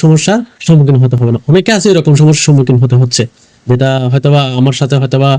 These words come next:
অনেকে দ্বিমত থাকতেও পারে। আমি মনে করব এটা হচ্ছে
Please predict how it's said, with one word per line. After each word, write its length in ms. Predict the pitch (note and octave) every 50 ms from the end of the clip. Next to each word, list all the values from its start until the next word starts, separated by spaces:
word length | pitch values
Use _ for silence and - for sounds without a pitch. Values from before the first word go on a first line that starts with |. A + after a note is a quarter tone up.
| C#3 - - - _ _ _ -
অনেকে 280 | - B2+ C3+ C#3 C3+ D3 C3+
দ্বিমত 220 | C#3 C3 C3 B2+ B2+
থাকতেও 240 | C3 - - - D3
পারে। 220 | D3 E3 F3+ A3 C4 B3+ - _ _ _ _ _ _ _ _ _ _ _ _ _ -
আমি 120 | D3 D#3+ F3
মনে 200 | F3+ F3+ F3+ F#3 F#3
করব 160 | F#3+ F#3+ F#3 A3+ A#3 - - C#3+
এটা 120 | C3 D#3+ D#3+
হচ্ছে 180 | E3 D#3 -